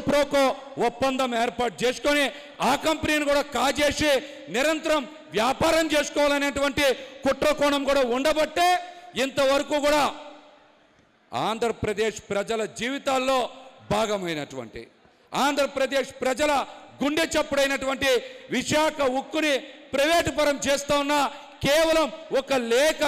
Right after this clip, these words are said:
రాసి సరిపెట్టినటువంటి ఒక దుర్మార్గమైనటువంటి ముఖ్యమంత్రి జగన్మోహన్ రెడ్డి గారు, దుర్మార్గమైనటువంటి ముఖ్యమంత్రి జగన్మోహన్ రెడ్డి గారు. ఇంతవరకు ఒక్క ఎంపీ కానీ ఒక్క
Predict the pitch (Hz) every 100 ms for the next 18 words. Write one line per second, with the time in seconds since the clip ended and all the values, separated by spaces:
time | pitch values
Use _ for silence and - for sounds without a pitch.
0 | 254 254 294 294 294 247 - - 285 285
1 | 277 277 262 262 262 269 262 - - 254
2 | 277 277 - 269 285 330 320 302 294 277
3 | 277 269 269 269 233 - - 254 - 254
4 | 247 254 240 202 - - - 190 196 190
5 | 156 143 131 120 107 - - _ _ _
6 | _ _ _ 233 277 311 339 311 311 302
7 | 285 277 269 254 262 302 311 311 320 269
8 | - - - 262 277 269 262 240 233 233
9 | 214 - 208 269 277 277 302 254 294 -
10 | - - - - - _ 220 240 262 247
11 | 262 277 285 285 285 277 - - - 262
12 | 269